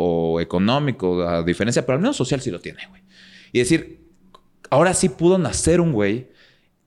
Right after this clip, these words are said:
que tuviera un poder más allá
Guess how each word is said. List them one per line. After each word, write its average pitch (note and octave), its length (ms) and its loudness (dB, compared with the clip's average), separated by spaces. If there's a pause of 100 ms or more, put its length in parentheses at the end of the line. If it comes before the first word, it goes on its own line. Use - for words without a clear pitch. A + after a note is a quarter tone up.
(160)
que G#2+ 240 0
tuviera B2 500 2
un D#3+ 200 4
poder A2+ 560 2
más B2 400 0
allá A#2+ 340 0